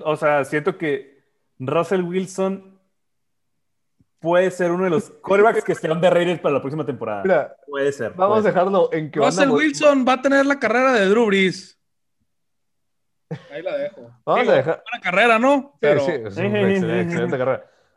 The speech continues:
Speaker 2: Mira, vamos a dejarlo en que estos dos vatos pueden volver elite cuando se retiren los que vamos a poner en elite.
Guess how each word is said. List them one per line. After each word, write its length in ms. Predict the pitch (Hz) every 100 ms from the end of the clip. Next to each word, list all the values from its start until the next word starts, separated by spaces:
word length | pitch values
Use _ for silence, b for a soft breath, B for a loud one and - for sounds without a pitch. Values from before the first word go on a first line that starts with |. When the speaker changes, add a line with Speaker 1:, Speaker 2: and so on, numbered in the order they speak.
| -
Speaker 2:
Mira, 140 | 175
vamos 240 | 180 269 208
a 20 |
dejarlo 300 | 160 190 220
en 100 | 185
que 60 |
estos 180 | - 190
dos 140 | 180 165
vatos 260 | 170 170
pueden 300 | - 175 175
volver 240 | 135 123 143
elite 400 | 156 175 170 _
cuando 220 | 147 131
se 160 | 123 123
retiren 420 | 113 123 131 135
los 160 | 123
que 80 | -
vamos 260 | 107 117 120
a 80 | 104
poner 220 | 104 113
en 80 | 110
elite. 340 | 101 95